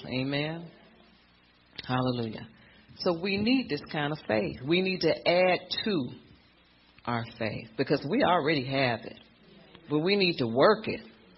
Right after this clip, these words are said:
We need to build it up so we can go from one level of faith to another, to a higher level. Amen? The weak has been made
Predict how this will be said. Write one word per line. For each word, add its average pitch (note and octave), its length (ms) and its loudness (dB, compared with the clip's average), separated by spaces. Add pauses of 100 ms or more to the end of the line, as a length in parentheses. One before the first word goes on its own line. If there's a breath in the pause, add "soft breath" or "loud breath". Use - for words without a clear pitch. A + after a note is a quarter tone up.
(200)
We D#3 120 0
need E3 200 2
to C#3+ 60 0 (140)
build F#3+ 320 6
it F#3 100 6
up G3 160 8 (100)
so D#3+ 140 -2
we F3 120 -2
can F3 100 -6
go E3 180 2
from C#3 260 -2
one E3+ 280 2
level E3 300 4
of C#3 60 -4 (120)
faith F3 220 4 (160)
to C#3+ 120 0
another, C3+ 540 0
to C#3+ 140 2
a A#2 80 2
higher E3+ 500 2
level. A2 500 -6
Amen? E3+ 680 0 (760 loud breath)
The D3 80 6
weak F#3+ 380 4
has F3+ 120 2 (220)
been E3 220 0
made E3 300 2